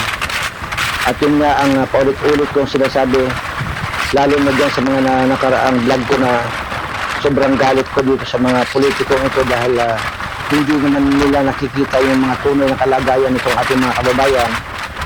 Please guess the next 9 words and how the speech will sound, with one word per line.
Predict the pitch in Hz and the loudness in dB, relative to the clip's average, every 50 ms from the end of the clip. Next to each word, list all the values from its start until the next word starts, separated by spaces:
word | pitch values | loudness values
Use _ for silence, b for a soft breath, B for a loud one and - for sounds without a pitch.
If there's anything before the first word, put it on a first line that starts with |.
| - - - - - - | -8 -8 -8 -6 -2 -2
na | 139 | -2
talaga | - 151 143 143 139 131 139 139 | 0 2 2 2 2 2 2 2
na | 139 135 | 2 2
mga | 131 131 135 131 131 127 127 123 117 117 117 - - - - - - - - - - - - - - - - | 2 2 2 2 2 2 2 2 2 0 -2 -4 -8 -8 -8 -6 -6 -6 -6 -6 -6 -6 -6 -6 -6 -6 -2
sobrang | - 156 156 147 131 147 156 147 151 151 | 0 0 2 2 2 2 2 2 2 2
nakaka-, | 143 135 143 135 - - 131 127 127 123 120 117 113 113 - - - - - - - - - - - - - - - - - - 147 | 2 2 0 -2 2 2 2 4 4 2 2 2 0 0 -2 -4 -4 -4 -4 -6 -6 -8 -8 -8 -8 -6 -6 -6 -6 -6 -2 0 0
nakakapangilabot, | 160 160 156 156 139 143 139 139 135 139 135 123 131 131 127 135 147 156 156 156 - | 0 2 2 0 0 0 0 0 2 2 2 4 2 2 2 2 2 2 0 -2 -4
sobrang | - - 151 143 127 143 143 139 | -2 -2 0 2 2 2 2 2
nakakaawa, | 139 131 - 131 123 - 107 107 131 131 131 135 135 131 | 2 0 0 0 0 0 0 2 2 2 2 2 2 2